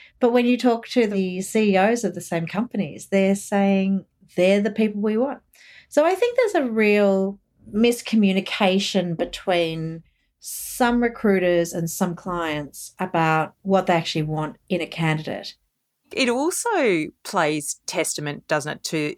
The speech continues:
Speaker 2: to the power of community and network. And I think one of the challenges that many expats face is their networks are tired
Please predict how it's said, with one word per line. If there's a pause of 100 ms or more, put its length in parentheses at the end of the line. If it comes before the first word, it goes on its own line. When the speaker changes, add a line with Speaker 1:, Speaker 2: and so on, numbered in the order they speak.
Speaker 2:
to
the
power
of
community
and
network.
And
I
think (460)
one
of
the
challenges
that
many
expats
face
is
their
networks
are
tired